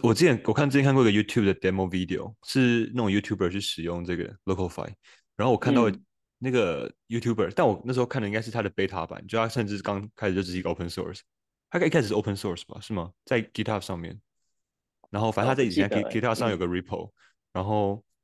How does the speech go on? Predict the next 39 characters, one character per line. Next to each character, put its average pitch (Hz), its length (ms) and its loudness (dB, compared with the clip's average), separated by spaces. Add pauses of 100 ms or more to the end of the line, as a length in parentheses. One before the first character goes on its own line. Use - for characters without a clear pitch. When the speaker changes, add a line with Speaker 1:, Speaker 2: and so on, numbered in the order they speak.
(120)
Speaker 1:
应 123 80 -4
该 160 80 2
不 117 100 -4
算 120 100 -2
是 101 60 -4
open 95 220 -6
source， 85 220 -6
反 98 200 -6
正 101 100 -6
就 - 0 -
是 101 60 -10
GitHub 95 220 -6
上 92 120 -8
有 78 60 -8
个 76 40 -10
repo， 78 300 -14
像 98 120 -8
算 95 120 -8
open 85 240 -8
source - 280 -18
吗？ 110 80 -20 (240)
Anyways， 101 320 0 (260)
好， 87 260 -6 (680)
然 104 120 -2
后 110 460 2 (440)
那 135 120 0
个 98 260 4 (140)
YouTuber 123 300 2
用 120 160 2
完 87 100 -4
的 85 80 -10 (600)
结 101 120 -4
论 107 200 0
就 107 120 -2
是 110 120 -8
他 113 100 -2
觉 101 180 -2
得， 90 200 -6 (760)
嗯， 92 600 -4